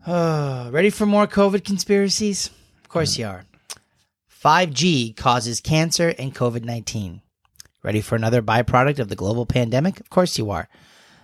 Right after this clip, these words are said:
The internet swarmed with misinformation that this wireless service was responsible for diseases like cancer and even covid nineteen. The spread of this theory even led to the destruction of some five G towers, as people believed the powerful connection would kill them.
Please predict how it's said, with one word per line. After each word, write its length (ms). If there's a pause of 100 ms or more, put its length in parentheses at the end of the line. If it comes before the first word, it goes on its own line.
(160)
The 140
internet 320
swarmed 380
with 100
misinformation 760
that 120
this 220
wireless 420
service 480
was 100
responsible 520
for 120
diseases 480
like 160
cancer 400
and 140
even 160
covid 300
nineteen. 520 (640)
The 140
spread 320
of 80
this 180
theory 380
even 260
led 160
to 120
the 60
destruction 540
of 100
some 220
five 300
G 160
towers, 420
as 160
people 240
believed 300
the 20
powerful 460
connection 560
would 180
kill 220
them. 260